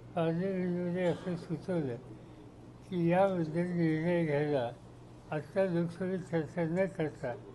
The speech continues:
लोकसभेची सर्वपक्षीय कमिटी नेमावी.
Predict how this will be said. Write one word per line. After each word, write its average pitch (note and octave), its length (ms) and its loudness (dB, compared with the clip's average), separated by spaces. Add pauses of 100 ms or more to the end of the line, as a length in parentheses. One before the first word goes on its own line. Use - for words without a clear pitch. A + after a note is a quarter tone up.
(400)
लोकसभेची F3 1040 0
सर्वपक्षीय F#3 1040 0 (600)
कमिटी E3+ 600 4
नेमावी. C3 420 0